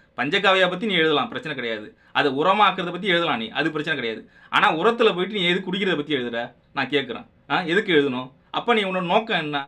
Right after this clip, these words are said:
அப்பா அவன் மாட்டு மூத்திரம் குடிக்க சொல்றான்ல, அதை வந்து நீ தமிழ் படுத்துற. அதுக்கு தான் வந்து நீ வந்து இயற்கை விவசாயம்,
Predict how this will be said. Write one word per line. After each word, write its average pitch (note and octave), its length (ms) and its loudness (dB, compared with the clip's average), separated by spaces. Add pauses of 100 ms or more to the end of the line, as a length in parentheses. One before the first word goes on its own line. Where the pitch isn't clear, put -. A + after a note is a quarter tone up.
அப்பா F3+ 400 2
அவன் D#3 120 -2
மாட்டு F#3+ 300 0
மூத்திரம் F3+ 280 -4
குடிக்க D3+ 240 -6
சொல்றான்ல, C#3 200 -4
அதை E3 180 2
வந்து F#3+ 160 -2
நீ G#3+ 80 -2
தமிழ் G#3+ 300 2
படுத்துற. C#3 420 0
அதுக்கு F3 260 -2
தான் B3 100 4
வந்து A#3 200 0
நீ A#3+ 60 0
வந்து A3+ 360 4 (280)
இயற்கை F#3+ 340 -2
விவசாயம், D#3+ 680 0